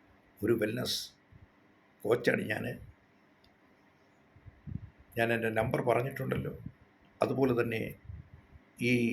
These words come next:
വീഡിയോയിൽ നിങ്ങൾക്ക് എൻ്റെ ഫോൺ നമ്പറും അതുപോലെ തന്നെ എൻ്റെ മെയിൽ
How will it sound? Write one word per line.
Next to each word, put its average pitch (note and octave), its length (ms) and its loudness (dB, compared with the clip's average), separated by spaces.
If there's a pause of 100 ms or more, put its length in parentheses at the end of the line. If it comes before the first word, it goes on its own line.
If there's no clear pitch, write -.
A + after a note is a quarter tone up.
(380)
വീഡിയോയിൽ C3 440 4 (1160)
നിങ്ങൾക്ക് B2 400 4 (1300)
എൻ്റെ A2+ 220 4 (760)
ഫോൺ B2 200 2
നമ്പറും B2 300 -2 (1080)
അതുപോലെ A#2 360 4
തന്നെ G#2+ 220 0 (1200)
എൻ്റെ G#2 220 2 (100)
മെയിൽ A#2+ 180 4